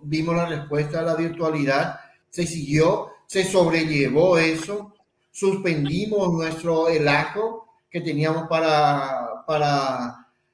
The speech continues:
eh, junio, suspendimos al año siguiente otra vez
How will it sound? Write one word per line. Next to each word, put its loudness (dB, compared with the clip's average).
eh, -8
junio, 0
suspendimos -2
al 2
año -2
siguiente -2
otra 0
vez -2